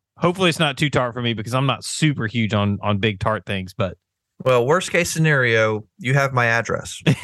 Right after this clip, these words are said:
Speaker 1: <laughs> Say, if I don't like it, I'm sure Michael will take it. <laughs>
Speaker 2: My, mine smells very, very fruity, so I'm, I'm excited about this one.
Speaker 1: Well, let's turn 'em up and see how they taste.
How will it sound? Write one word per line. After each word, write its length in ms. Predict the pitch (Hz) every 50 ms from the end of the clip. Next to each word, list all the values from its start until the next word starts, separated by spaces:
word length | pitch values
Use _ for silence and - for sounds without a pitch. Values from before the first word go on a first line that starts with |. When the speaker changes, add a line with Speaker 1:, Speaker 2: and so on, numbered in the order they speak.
| - 403 -
Speaker 1:
<laughs> 380 | - - - - 254 214 - -
Say, 280 | 208 196 208 156 147
if 100 | 139 139
I 120 | 160 175 196
don't 140 | 208 202 185
like 180 | 185 185 180 165
it, 100 | 160 151
I'm 80 | 156 147
sure 200 | - 185 160 143
Michael 300 | 143 143 139 - 147 135
will 100 | 131 127
take 260 | - 127 117 110 -
it. 580 | - - - 151 - 220 196 - - 214 - - -
<laughs> 120 | 190 180 -
Speaker 2:
My, 320 | - 123 139 170 190 - 156
mine 280 | 151 151 180 233 240 196
smells 440 | - - - 160 156 143 127 120
very, 500 | 117 123 131 135 139 139 135 123 113 110 107 -
very 420 | - 110 123 117 117 117 110 104
fruity, 480 | 95 - - 113 107 104 92 98 90 92
so 240 | 101 - - 110 104
I'm, 180 | 101 110 113 90
I'm 180 | - 117 120 120
excited 440 | 110 104 - - 113 101 98 98 98
about 220 | 85 - 92 - -
this 180 | 113 110 -
one. 160 | - 52 - - _ _ _ _ _ _ _ - _ - _ _ _ _ _ _ _ _
Speaker 1:
Well, 260 | - 135 185 208 - _ _ _ _ -
let's 200 | 139 170 - -
turn 240 | - 202 196 190
'em 80 | 185 180
up 120 | 185 196 - -
and 120 | 196 -
see 160 | - - 160
how 160 | 147 151 147
they 120 | 143 143 135
taste. 520 | - 156 143 131 117 - - - - -